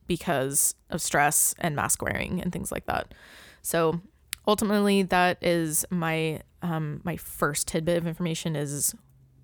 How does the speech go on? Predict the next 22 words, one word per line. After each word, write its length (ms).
why 380
do 100
I, 160
why 300
do 100
I 60
need 180
to 60
even 200
care? 360
<laughs> 560
You 120
know, 320
is, 160
like, 280
if 160
you 80
can 140
see 180
the 80
signs 440
now, 380